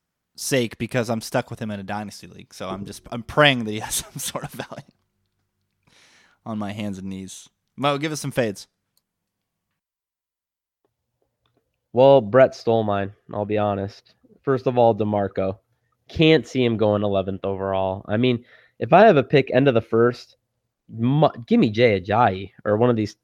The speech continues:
Speaker 2: receivers. I mean, to me, it's a no-brainer you'd rather have Jay Ajayi than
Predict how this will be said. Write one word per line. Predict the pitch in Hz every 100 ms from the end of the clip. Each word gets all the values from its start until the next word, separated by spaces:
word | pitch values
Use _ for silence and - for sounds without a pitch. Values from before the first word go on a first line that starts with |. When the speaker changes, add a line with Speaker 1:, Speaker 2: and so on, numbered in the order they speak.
| 110
Speaker 2:
receivers. | 107 - 117 110 95 101 104
I | 101
mean, | 101 101 _ _ _ _ _ _ _ _
to | -
me, | 139 185 127 107 76
it's | -
a | 147 120
no-brainer | 120 143 135 104 120 131 110
you'd | 98 98
rather | 101 98 101
have | 98 95
Jay | 101 95 98
Ajayi | 104 101 98 98
than | 98 98